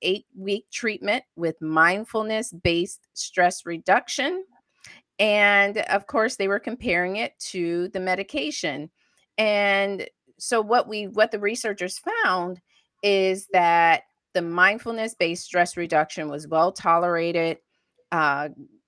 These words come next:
with comparable effectiveness to a first-line medication for patients with anxiety disorders. And it's important because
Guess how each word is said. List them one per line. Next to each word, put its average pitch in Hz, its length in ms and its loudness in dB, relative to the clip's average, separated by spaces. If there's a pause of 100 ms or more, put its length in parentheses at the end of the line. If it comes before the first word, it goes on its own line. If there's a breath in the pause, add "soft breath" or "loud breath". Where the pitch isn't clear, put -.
(340)
with 175 280 -4
comparable 202 720 4
effectiveness 226 920 -2 (200)
to 240 200 -4
a 208 160 0 (100)
first-line 220 760 2
medication 208 720 0
for 190 120 -2
patients 202 520 -6
with 196 180 -4
anxiety 175 600 0
disorders. 170 720 -2 (560 soft breath)
And 196 540 2 (100)
it's 311 180 -4
important 381 640 2
because 202 760 2